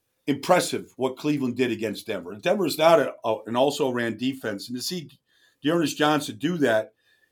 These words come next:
I, you, you could just see, the, you know, Stump Mitchell's the running back coach, and you could just see that whole group. Nick Chubb was on the sideline against Denver,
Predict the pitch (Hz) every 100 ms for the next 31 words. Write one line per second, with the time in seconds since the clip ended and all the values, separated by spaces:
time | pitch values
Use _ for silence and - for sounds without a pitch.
0 | _ _ _ _ - 143 - 214 185 233
1 | 240 262 285 - 262 233 180 - - -
2 | 196 165 - 185 - 165 170 180 156 143
3 | 147 151 147 143 - 143 139 - - _
4 | _ _ 156 220 294 330 330 - - 202
5 | 202 170 143 - 175 180 131 143 123 107
6 | 151 151 156 156 147 151 147 131 135 139
7 | 143 139 143 135 135 135 - 131 135 139
8 | 131